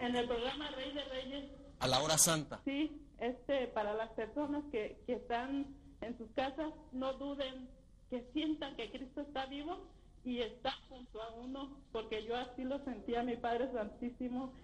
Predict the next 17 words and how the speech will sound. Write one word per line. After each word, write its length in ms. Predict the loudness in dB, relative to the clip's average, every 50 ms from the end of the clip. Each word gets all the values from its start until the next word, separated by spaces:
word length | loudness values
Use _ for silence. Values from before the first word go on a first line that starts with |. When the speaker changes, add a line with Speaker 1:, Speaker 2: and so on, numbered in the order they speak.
| -18 -12 -4
Speaker 1:
y, 320 | -2 0 2 2 2 2 0
y 40 | 4
sentí 400 | 4 4 4 4 2 2 0 4
que 180 | 4 2 4 4
Él 120 | 0 0
me 100 | -2 -2
hablaba, 480 | -2 0 0 0 0 0 -2 -4 -4 -4
que 100 | -4 -6
me 140 | -6 -4 -6
decía 360 | -6 -6 -2 0 0 0 2
que 100 | 0 0
le 160 | 0 0 -2
dijera 680 | -2 -6 -10 -4 0 2 2 2 2 0 -2 -4 -8 -6
qué 120 | -4 -2 2
le 220 | 2 2 2 2
quería 340 | -2 -2 0 0 0 0 0
pedir, 340 | -2 -2 0 -2 -6 -8